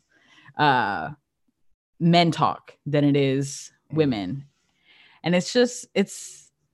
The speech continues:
Speaker 1: like I said, it's, it's untapped. Like me, Liv Moods, Girl Who Bets,
Speaker 2: Mm-hmm.
Speaker 1: uh, Blondie or Goldilocks, like, there's a lot of us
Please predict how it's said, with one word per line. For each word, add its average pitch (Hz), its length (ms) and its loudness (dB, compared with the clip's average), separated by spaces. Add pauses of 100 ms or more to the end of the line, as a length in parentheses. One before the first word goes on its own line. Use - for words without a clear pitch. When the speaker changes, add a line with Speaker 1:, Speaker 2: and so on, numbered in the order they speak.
(240)
Speaker 1:
like 190 180 -2
I 214 60 2
said, 196 180 -2
it's, 185 320 -6
it's - 280 -6
untapped. 170 720 0
Like 143 440 -2
me, 185 400 2
Liv 170 340 2
Moods, 165 460 2
Girl 160 280 2
Who 160 140 0
Bets, 147 640 -4 (340)
Speaker 2:
Mm-hmm. 104 80 -12
Speaker 1:
uh, 139 500 0 (760)
Blondie 165 580 4
or 147 140 -2
Goldilocks, 156 800 2
like, 147 220 -2
there's 175 180 2
a 160 60 0
lot 143 260 4
of 160 140 -2
us 143 180 -4